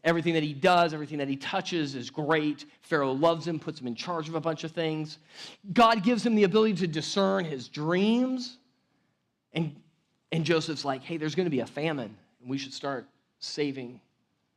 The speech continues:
We should start saving grain so that we can provide for everybody." And so this is what happens. And then guess what happens? There's a famine in the land.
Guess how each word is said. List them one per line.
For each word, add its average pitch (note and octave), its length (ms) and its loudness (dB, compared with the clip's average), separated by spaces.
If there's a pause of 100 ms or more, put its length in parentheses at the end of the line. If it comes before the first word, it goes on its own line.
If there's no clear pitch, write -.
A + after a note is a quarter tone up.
(640)
We C#3+ 100 -4
should C3+ 140 -8
start C3+ 240 -2
saving C#3 420 -4
grain B2 560 -4 (240)
so - 120 -12
that A#2+ 100 -4
we B2 120 -4
can B2 140 -12
provide A#2 680 -6 (120)
for A#2 180 -10
everybody." A#2 500 -12 (2000)
And A2+ 100 -14
so D#3 80 -6
this D3+ 180 -4
is E3 80 -4
what E3 140 2
happens. F#3 540 -8 (680)
And G#2+ 140 -10
then B2+ 80 0
guess E3+ 220 -2
what G#3+ 100 2
happens? A3 560 -2 (1080)
There's C#4+ 260 0
a E4 80 0
famine F#4+ 520 -2
in A#3+ 140 6
the G#3 80 4
land. D3 580 0